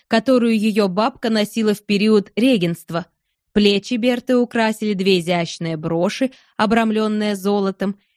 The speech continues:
Их стащил из испанской церкви двоюродный дед, участник войны на Пиренейском полуострове. На шею она надела нитку жемчуга, на руки браслеты,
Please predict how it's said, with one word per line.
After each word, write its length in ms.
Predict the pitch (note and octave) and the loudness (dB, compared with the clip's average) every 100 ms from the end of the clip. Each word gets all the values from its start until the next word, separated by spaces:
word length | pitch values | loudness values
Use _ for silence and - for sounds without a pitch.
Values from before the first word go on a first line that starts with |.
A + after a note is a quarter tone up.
| _ - | _ -2
Их 160 | A#3+ - | -2 0
стащил 500 | - G3 - A#3 A3 - | -2 -2 0 -2 -2 -4
из 140 | F#3+ | -2
испанской 600 | G3+ - F#3 E3+ - F3 | -2 -2 -4 -4 -6 -8
церкви 500 | - G#3 C4+ - D#4 - - | -4 -4 -2 -2 -6 -6 -6
двоюродный 640 | F#3+ A3+ C4 F4+ F4+ D#4+ | 0 2 0 -2 -6 -6
дед, 380 | B3+ F#3 F3+ _ _ _ | -4 -2 -4 _ _ _
участник 580 | G#3+ - G3+ F3+ F#3 F3+ | -6 -2 -2 -2 -6 -6
войны 460 | F3 F3 G#3 C4 C4 _ G#3 | -2 0 2 0 -2 _ -2
на 200 | G#3 G3+ | -2 -2
Пиренейском 720 | G#3+ G3+ G3 G3+ A3 - G#3+ | -2 0 0 0 -2 -2 -2
полуострове. 760 | G#3+ G3+ F#3 E3+ - E3+ E3 - _ _ _ _ _ _ - | 0 0 0 -2 -4 -6 -6 -12 _ _ _ _ _ _ -2
На 140 | G3+ A#3 | 0 0
шею 520 | - F4 E4 D#4 - A#3 | 0 2 4 2 2 2
она 200 | B3+ C4 | 2 4
надела 420 | A#3+ G#3+ A#3 A3 | 2 2 2 2
нитку 420 | G#3+ G#3 - F3 | 2 0 -4 -6
жемчуга, 640 | E3 A#3 D4 - C4+ B3+ B3+ _ _ _ | -2 0 -2 -2 -2 -2 -4 _ _ _
на 240 | G3 G#3+ D4+ | 2 2 2
руки 240 | C4 - | 0 -2
браслеты, 840 | E3+ F3 E3 - F3 B3+ C4+ A#3 | -2 -2 -4 -4 0 0 0 -6